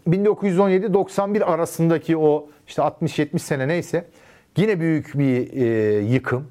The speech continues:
Bugün mesela Rusya-Ukrayna savaşı, Ruslarla Ukraynalıların birbirine en büyük nefret etmesinin sebebi de bu. Stalin zamanında kaç kişi açlıktan öldü Ukrayna'da. Bütün Ukrayna'daki tahılı mahılı, e, aldılar.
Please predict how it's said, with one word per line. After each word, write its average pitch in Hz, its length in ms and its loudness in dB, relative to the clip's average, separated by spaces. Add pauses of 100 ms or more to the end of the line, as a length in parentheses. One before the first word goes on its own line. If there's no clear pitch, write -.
Bugün 143 220 -2
mesela 143 380 0
Rusya-Ukrayna 143 680 -2
savaşı, 139 400 -4 (340)
Ruslarla 185 360 0
Ukraynalıların 170 560 0
birbirine 165 300 2
en 170 200 2
büyük 160 180 0
nefret 139 280 -2
etmesinin 127 260 -6
sebebi 170 460 -2
de 160 120 2
bu. 151 160 2 (320)
Stalin 165 360 0
zamanında 156 600 2
kaç 175 240 -4
kişi 165 160 0
açlıktan 135 420 -2
öldü 147 160 2
Ukrayna'da. 113 420 -2
Bütün 165 220 -2
Ukrayna'daki 160 840 0 (460)
tahılı 165 340 0
mahılı, 160 580 2
e, 123 260 4
aldılar. 170 440 2